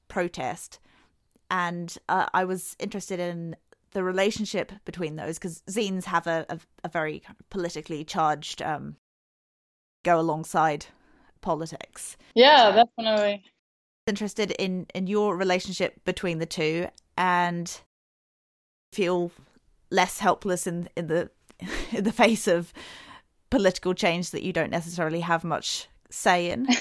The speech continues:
Speaker 2: <laughs> Yeah, definitely. It's something that it has impacted everything I do. And it's the same thing, like, when I started doing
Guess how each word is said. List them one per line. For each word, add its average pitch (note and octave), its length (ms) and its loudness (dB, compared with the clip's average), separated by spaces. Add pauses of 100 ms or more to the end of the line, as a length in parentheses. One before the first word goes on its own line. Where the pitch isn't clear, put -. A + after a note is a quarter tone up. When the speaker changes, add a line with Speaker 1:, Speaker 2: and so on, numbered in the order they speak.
Speaker 2:
<laughs> - 580 6 (680)
Yeah, A#3+ 280 8
definitely. G#3+ 720 0 (300)
It's A3 280 4
something B3+ 520 6
that G#3 460 8 (1120)
it A3 120 2
has A3 460 4
impacted A#3+ 640 4 (920)
everything A#3+ 500 6
I C4 140 8
do. C4+ 160 8
And A3+ 220 6
it's A3 140 -2
the A#3+ 140 2
same C4 280 4
thing, C4 240 4
like, A#3+ 220 6 (340)
when A#3 200 4
I A3 80 4
started A#3+ 360 6
doing B3 600 2